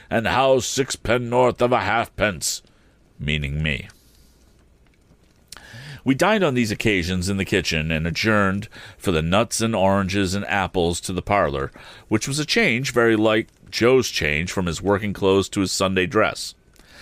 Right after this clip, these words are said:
My sister was uncommonly lively on the present occasion, and indeed was generally more gracious in the society of Missus Hubble than in other company. I remember Missus Hubble as a little curly,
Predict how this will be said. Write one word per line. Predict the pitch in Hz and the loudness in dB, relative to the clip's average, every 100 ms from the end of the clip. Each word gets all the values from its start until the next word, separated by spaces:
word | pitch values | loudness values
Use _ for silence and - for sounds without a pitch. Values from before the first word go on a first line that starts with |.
| - - - | -20 -8 -2
My | 98 | 0
sister | - 180 - | 2 0 2
was | 151 107 | 2 2
uncommonly | 98 82 - 120 156 147 139 | 2 -2 0 0 0 -4 0
lively | 101 92 90 73 71 | 2 2 0 -2 -4
on | 73 73 | -4 -6
the | |
present | 69 90 71 78 | -4 -2 -2 -6
occasion, | 69 - 69 67 92 | -8 -6 -6 -4 -6
and | 101 101 | -4 -2
indeed | 110 113 139 131 | -4 0 0 2
was | 107 98 - - - - | 0 0 -6 -14 -20 -12
generally | - 160 175 160 135 | -2 0 0 -2 -2
more | 110 104 98 | 2 2 2
gracious | - 113 160 - 73 95 | 2 4 4 2 -4 -4
in | |
the | 87 | -4
society | 78 82 - 87 80 82 | -4 -4 0 2 2 2
of | 78 | 0
Missus | 80 82 76 | -2 -4 -2
Hubble | 104 104 80 | 0 2 2
than | 80 80 80 | 2 0 -2
in | 67 95 | -4 0
other | 127 123 | 0 0
company. | 71 64 52 50 - _ _ _ _ _ - - - - - | -4 -10 -10 -14 -18 _ _ _ _ _ -20 -20 -20 -12 -2
I | 117 | 2
remember | 127 143 220 123 | 4 4 2 2
Missus | 92 85 76 | 0 -2 -4
Hubble | - 85 82 92 | -2 2 4 6
as | 85 80 | 6 4
a | 82 80 78 | 4 4 4
little | 76 104 131 | 2 2 2
curly, | 123 - 110 117 117 113 | 0 0 2 4 4 4